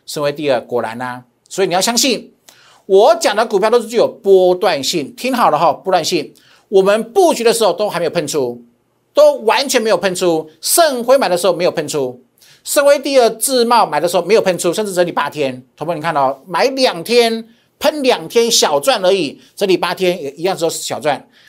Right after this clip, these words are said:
可是整理后的喷出两根呢，获利的距离就拉开了，这就是江老师坚持主升的实力哈，好好的把握机会哈。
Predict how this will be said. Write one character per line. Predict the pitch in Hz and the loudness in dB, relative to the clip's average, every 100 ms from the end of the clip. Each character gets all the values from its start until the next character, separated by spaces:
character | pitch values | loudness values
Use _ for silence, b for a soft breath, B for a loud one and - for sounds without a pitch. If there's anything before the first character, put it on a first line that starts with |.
| - | -4
可 | 196 175 | 0 2
是 | 277 | 2
整 | 254 202 | 0 0
理 | 220 | 0
后 | 165 214 | 0 2
的 | 185 | 0
喷 | 185 262 | 0 -2
出 | 240 247 | 0 0
两 | 175 135 | -2 0
根 | 175 | 0
呢， | 175 151 143 135 B B | 2 0 -2 -6 B B
获 | - 233 196 | 0 4 4
利 | 185 | 2
的 | 165 | -2
距 | 147 196 | -2 -4
离 | 131 | -4
就 | 147 | -4
拉 | 147 131 | -4 -6
开 | 139 | -6
了， | 123 113 - _ | -6 -6 -8 _
这 | - | -6
就 | 180 | -4
是 | 180 | -4
江 | 170 175 | -4 -2
老 | 147 | -2
师 | 120 156 151 147 B - | -2 -6 -6 -8 B -4
坚 | 233 214 220 | -2 -2 -6
持 | - 151 139 | -8 -4 -6
主 | 139 156 127 | -6 -8 -6
升 | 117 160 | -8 -6
的 | 156 | -4
实 | - 147 | -4 -4
力 | 175 185 | -6 -6
哈， | 120 139 | -6 -6
好 | 120 - | -6 -2
好 | 214 | 0
的 | 190 170 | 2 -2
把 | 165 131 | -4 -2
握 | 160 | -2
机 | 175 185 | -2 -2
会 | 196 | -2
哈。 | 156 175 - | 2 2 0